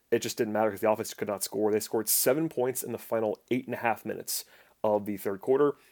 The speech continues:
and, uh, that's kinda hard to do when you're already behind the eight ball in terms of the scoreboard. Um, early in the fourth, they gave up two threes, um, in a row to go by, down by twenty-one. That was the largest deficit of the night, but it was kinda over at that point in time in some respects. Um, you know, credit to the Knicks, I will say that, for some pretty good offense by their standards in this game.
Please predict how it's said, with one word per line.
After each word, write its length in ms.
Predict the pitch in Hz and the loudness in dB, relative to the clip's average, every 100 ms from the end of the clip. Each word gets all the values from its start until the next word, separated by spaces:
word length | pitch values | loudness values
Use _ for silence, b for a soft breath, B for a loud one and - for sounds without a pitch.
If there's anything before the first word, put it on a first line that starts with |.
| b - | b -6
and, 260 | 107 101 101 | -4 -2 0
uh, 140 | 98 | 2
that's 220 | 107 101 | 0 -2
kinda 240 | - 113 104 | -4 -2 4
hard 160 | 117 | 4
to 40 | 104 | 4
do 180 | 110 | 0
when 140 | 104 104 | 2 0
you're 240 | 104 101 | -2 0
already 360 | 104 107 104 98 _ - 123 | 2 2 0 -8 _ -14 -6
behind 320 | 110 104 98 | -2 -2 -2
the 60 | |
eight 160 | 98 98 | -4 -2
ball 240 | 101 101 b b | -2 -4 b b
in 60 | 110 | -8
terms 160 | 113 98 | -8 -6
of 60 | |
the 60 | 95 | -8
scoreboard. 420 | - 110 - - b b b - | -4 -4 -4 -8 b b b 4
Um, 260 | 117 107 - | 4 4 8
early 160 | 147 160 | 10 12
in 60 | |
the 60 | 147 | 10
fourth, 280 | - 147 143 | 10 10 10
they 160 | 131 | 8
gave 160 | - 139 | 4 6
up 100 | 131 | 6
two 180 | - 160 | 4 0
threes, 520 | - 131 135 120 - | 4 2 4 0 -2
um, 160 | 110 107 | -2 0
in 40 | 117 | 2
a 60 | |
row 260 | 104 113 120 | 6 10 10
to 60 | 117 | 8
go 80 | |
by, 160 | 117 110 117 | 4 2 2
down 160 | 117 | 2
by 100 | 113 | 2
twenty-one. 640 | 104 135 117 110 120 120 117 B B B | -2 -2 0 6 6 6 0 B B B
That 80 | 123 | 4
was 100 | 123 | 4
the 60 | 117 | 6
largest 200 | 120 117 | 4 4
deficit 280 | 113 120 | 0 0
of 40 | 110 | 0
the 60 | |
night, 260 | 107 107 - | 2 0 0
but 140 | 104 | -4
it 80 | 104 | -4
was 100 | - | -6
kinda 240 | - 113 104 | -2 -2 0
over 240 | 110 110 | 0 0
at 80 | 107 | 0
that 200 | 107 - | -4 -2
point 180 | 117 101 | -4 -4
in 80 | |
time 400 | - 110 110 107 b b - | -4 0 0 -2 b b -6
in 100 | 110 | -2
some 240 | - 113 | 0 0
respects. 540 | 107 - 110 107 - - | -2 -2 0 0 -4 -8
Um, 200 | 107 - | -10 -8
you 60 | 113 | -10
know, 60 | - | 4
credit 240 | 160 185 | 6 6
to 80 | 165 | 6
the 100 | 151 | 6
Knicks, 300 | 139 - - | 4 2 0
I 100 | 123 | 2
will 100 | 123 | 2
say 200 | - 120 | 4 6
that, 200 | 120 110 | 4 2
for 60 | |
some 140 | - 110 | -10 -4
pretty 180 | 135 123 | 2 6
good 80 | |
offense 300 | 117 - 120 | 6 4 0
by 80 | 120 | 2
their 100 | 117 | 0
standards 340 | - 113 113 110 | 2 -2 -2 -6
in 60 | |
this 140 | 104 - | -6 0
game. 300 | 110 110 | 0 0